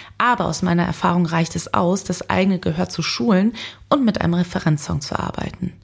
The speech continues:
Andere YouTuberInnen geben richtig coolen Content, erklären super anschaulich und du verstehst direkt, worum es geht und was zu tun ist. Du probierst es natürlich aus und es funktioniert. Du findest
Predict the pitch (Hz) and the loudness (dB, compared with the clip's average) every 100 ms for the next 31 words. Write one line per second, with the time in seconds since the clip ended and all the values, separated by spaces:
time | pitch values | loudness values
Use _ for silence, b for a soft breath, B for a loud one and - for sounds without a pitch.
0 | - - b b b b b b - 170 | -20 -20 b b b b b b 0 2
1 | 170 196 208 190 208 - 202 - 190 202 | 2 4 4 2 0 -2 0 2 4 4
2 | 208 208 175 170 180 - 175 - 170 160 | 2 2 0 2 0 0 -4 0 0 0
3 | - 147 - 160 214 B B B - 185 | 2 2 4 2 2 B B B 0 2
4 | 190 180 180 226 - - 214 220 - 175 | 2 2 2 0 0 0 0 0 2 2
5 | 165 180 190 B B B - 175 185 - | 2 0 -2 B B B 0 2 2 0
6 | 170 - - - 214 220 - 196 180 - | -2 -2 -4 0 0 0 -2 -4 -4 -4
7 | - 170 170 170 165 - 165 165 - 160 | -6 -2 2 2 0 0 0 0 -2 -2
8 | 175 - - - - - - - - B | -2 -2 -8 -4 -4 -4 -6 -8 -12 B
9 | B B - - 165 175 175 170 - 113 | B B -6 -4 -2 0 0 0 -4 -4
10 | - - - 285 277 - - - 285 - | -4 -4 0 2 2 0 -4 -2 -2 -2
11 | 330 285 - - B B B 208 - 214 | 0 2 0 -4 B B B -2 4 2
12 | 208 | 2